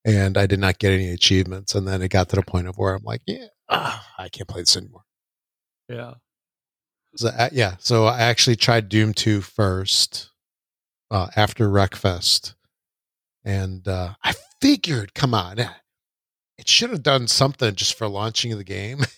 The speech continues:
Speaker 1: <laughs>
Speaker 2: <laughs>
Speaker 1: I don't
Speaker 2: That's,
Speaker 1: know.
Speaker 2: where can I
Speaker 1: And
Speaker 2: get an achievement just for hitting the start button?
Speaker 1: Yeah, and, oh, and, uh, I did wanna talk about something 'cause, uh, as I was installing it, it kinda made me wonder.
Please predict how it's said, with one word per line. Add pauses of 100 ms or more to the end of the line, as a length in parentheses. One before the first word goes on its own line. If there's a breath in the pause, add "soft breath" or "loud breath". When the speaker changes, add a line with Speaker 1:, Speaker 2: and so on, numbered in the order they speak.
Speaker 1:
<laughs>
Speaker 2:
<laughs>
Speaker 1:
I
don't
Speaker 2:
That's,
Speaker 1:
know. (1000)
Speaker 2:
where
can
I
Speaker 1:
And
Speaker 2:
get
an
achievement
just
for
hitting
the
start
button?
Speaker 1:
Yeah,
and, (600)
oh,
and,
uh,
I
did
wanna
talk
about
something
'cause,
uh, (1120)
as
I
was
installing
it,
it
kinda
made
me
wonder.